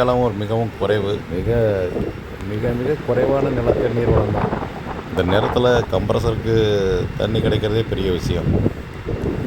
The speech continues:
Speaker 2: அவங்களுக்கு ரெண்டு இடத்துலையும் கம்ப்ரஸர்ல தண்ணி வந்தாலே
Speaker 1: ஆறு
Speaker 2: பெரிய
Speaker 1: ஸ்கேன்
Speaker 2: விஷயம்.
Speaker 1: மொத்தம். இது முதல் ஸ்கேன்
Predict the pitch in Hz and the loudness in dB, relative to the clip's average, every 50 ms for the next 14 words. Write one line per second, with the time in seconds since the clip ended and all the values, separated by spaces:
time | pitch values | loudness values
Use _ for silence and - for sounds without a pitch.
0 | - - - - - 90 95 98 98 101 98 95 98 98 98 98 98 95 95 92 | -2 -2 -2 -4 -4 -4 -4 -2 0 -2 0 0 0 0 0 2 2 2 2 2
1 | 92 92 95 95 - 101 - - - - - - 92 98 101 - 110 113 - - | 2 2 0 2 0 0 -2 -2 -4 -4 -4 -2 -2 -2 0 2 4 4 4 4
2 | - - 131 139 139 - - 113 110 113 110 - 127 110 127 120 120 120 - - | 2 2 2 2 4 4 4 4 2 4 4 4 4 4 4 4 4 2 2 2
3 | - 117 117 110 - 107 104 104 117 117 117 110 110 117 110 110 110 - 87 92 | 2 2 2 2 2 2 2 4 4 4 4 4 4 2 2 4 4 4 4 4
4 | 92 87 87 92 104 107 107 101 95 90 90 101 98 98 - - - - - - | 4 4 4 4 4 4 4 2 0 0 0 0 0 -2 -2 -8 -12 -12 -12 -12
5 | - - - - 92 92 87 90 92 98 101 92 - - 110 101 98 107 | -12 -10 -6 -4 -2 0 0 2 2 2 0 0 0 0 2 2 2 0